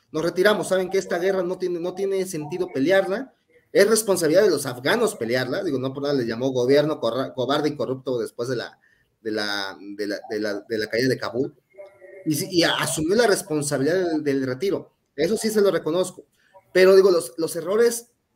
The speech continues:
son evidentes. Uno, no lo, no previeron, no previeron la... La verdad que el ejército de Afgan-, el ejército de Afganistán era un tigre de papel. O sea, al, a la primera amenaza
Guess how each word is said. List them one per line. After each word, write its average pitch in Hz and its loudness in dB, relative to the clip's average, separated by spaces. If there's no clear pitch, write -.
son 202 0
evidentes. 185 -2
Uno, 262 4
no 214 0
lo, 233 2
no 196 -2
previeron, 233 2
no 220 -4
previeron 214 2
la... 110 -6
La 123 -6
verdad 143 -6
que 190 2
el 156 0
ejército 151 -6
de 160 -4
Afgan-, 160 -8
el 135 -2
ejército 175 -6
de 143 -6
Afganistán 127 -8
era 170 -4
un 175 -6
tigre 175 -6
de 143 -2
papel. 175 -4
O - -20
sea, 160 -4
al, 175 2
a 156 -2
la 165 2
primera 190 -2
amenaza 220 -4